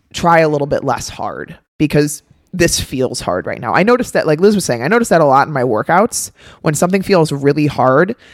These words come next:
the tr-, the thoughts that pop in, in your mind, just slow down a little bit. You know, who are you trying to prove? No one's watching you. I work out by myself in my garage. I could totally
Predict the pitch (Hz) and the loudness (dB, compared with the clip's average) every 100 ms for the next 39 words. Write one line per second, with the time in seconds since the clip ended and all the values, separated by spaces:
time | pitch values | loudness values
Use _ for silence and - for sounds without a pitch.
0 | _ _ 165 147 - - - 160 147 - | _ _ -2 -2 -2 -10 -6 -2 0 0
1 | 123 - - - - 131 120 - - - | -2 -2 -6 -4 -4 -4 -4 -6 -10 -16
2 | _ _ _ 147 135 123 67 60 - - | _ _ _ -4 -2 -4 -6 -12 -18 -14
3 | 208 - 233 220 196 156 117 131 - - | -10 -2 2 4 2 2 -2 -6 -8 -14
4 | _ _ _ - 147 143 180 233 247 233 | _ _ _ -8 -2 -2 -2 0 0 0
5 | - 196 175 - 143 139 131 131 - - | -4 -4 -4 -2 0 2 0 -4 -10 -20
6 | _ _ _ - 226 247 196 151 135 131 | _ _ _ -4 0 0 0 0 0 0
7 | 151 147 147 180 185 175 175 147 139 143 | -2 -2 0 2 2 2 2 0 -2 -2
8 | 131 143 135 127 127 127 139 175 - _ | -4 -4 -6 -4 -4 -2 -4 -8 -16 _
9 | _ - 202 220 180 185 196 180 135 87 | _ -2 0 -2 -2 2 2 2 -2 -6